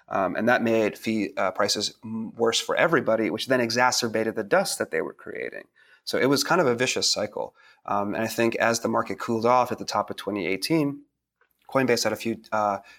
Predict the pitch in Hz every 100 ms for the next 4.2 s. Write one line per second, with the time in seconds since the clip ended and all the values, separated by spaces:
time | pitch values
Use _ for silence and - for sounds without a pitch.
0 | - 117 - 156 160 - 117 110 - 117
1 | 110 107 104 101 - - 101 110 113 117
2 | 117 107 101 107 110 - 104 95 107 110
3 | 104 - 107 110 - 92 - 104 104 101
4 | 98 95